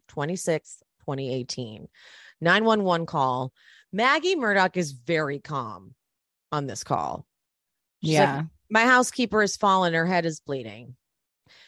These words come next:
Speaker 1: She says she fell going up the steps, going up the brick steps.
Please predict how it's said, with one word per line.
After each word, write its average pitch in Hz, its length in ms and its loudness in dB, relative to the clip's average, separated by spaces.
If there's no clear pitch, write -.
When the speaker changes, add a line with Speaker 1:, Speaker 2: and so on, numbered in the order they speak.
Speaker 1:
She - 160 -4
says 359 200 4
she - 160 2
fell 277 260 4
going 240 300 4
up 202 320 2
the 170 80 -2
steps, - 480 -2
going 190 280 2
up 196 220 0
the 190 100 2
brick 226 500 0
steps. - 640 -10